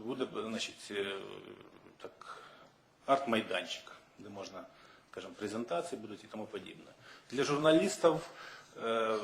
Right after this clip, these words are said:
у нас одинадцятого числа ми плануємо, е, прес-конференція губернатора, потім, е, збір і по окремій програмі.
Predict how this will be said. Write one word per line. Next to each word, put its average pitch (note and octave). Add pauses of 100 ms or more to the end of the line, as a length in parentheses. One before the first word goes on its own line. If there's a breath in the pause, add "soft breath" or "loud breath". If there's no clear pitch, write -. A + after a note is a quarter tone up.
(460)
у A#2+
нас A#2+
одинадцятого A#2+
числа -
ми A2+
плануємо, G#2+ (100)
е, G#2
прес-конференція G#2+
губернатора, D#3+ (220)
потім, A2+ (180)
е, A2+
збір C#3
і C#3
по C3
окремій A#2
програмі. E3